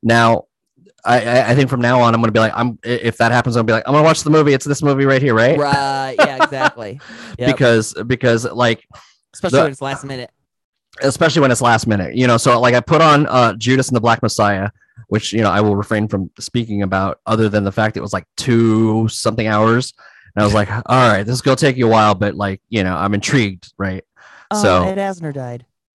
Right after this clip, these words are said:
Speaker 2: Sorry.
Speaker 1: Oh, damn. Rest in peace.
Speaker 2: Ninety-one. Santa, uh,
Speaker 1: Oh, man. Just like today?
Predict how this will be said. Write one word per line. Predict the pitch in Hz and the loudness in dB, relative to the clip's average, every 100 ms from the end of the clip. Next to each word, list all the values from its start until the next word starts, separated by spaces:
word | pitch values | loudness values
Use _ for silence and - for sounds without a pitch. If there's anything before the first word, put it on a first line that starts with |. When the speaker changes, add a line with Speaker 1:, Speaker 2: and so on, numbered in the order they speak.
| - | -12
Speaker 2:
Sorry. | 117 117 _ _ _ - - | -12 -12 _ _ _ -18 -4
Speaker 1:
Oh, | 160 135 113 | 0 2 2
damn. | 107 135 143 113 104 110 | 0 0 0 0 -2 -6
Rest | 127 - | -10 -8
in | 151 | -6
peace. | 170 | -4
Speaker 2:
Ninety-one. | 185 202 180 175 156 123 _ _ _ _ _ _ _ _ | -2 -2 -4 -4 -8 -12 _ _ _ _ _ _ _ _
Santa, | - - 403 427 349 370 - _ _ _ _ _ _ _ _ | -14 -8 -6 -4 -4 -6 -10 _ _ _ _ _ _ _ _
uh, | 127 127 123 123 127 _ _ _ _ _ _ _ _ _ _ _ _ | -20 -20 -20 -20 _ _ _ _ _ _ _ _ _ _ _ _ _
Speaker 1:
Oh, | 104 95 | -4 -2
man. | 90 113 135 135 135 131 - | -2 0 0 0 -2 -6 -4
Just | 123 | -2
like | 123 107 | 0 -2
today? | - 107 180 254 | -2 0 0 -2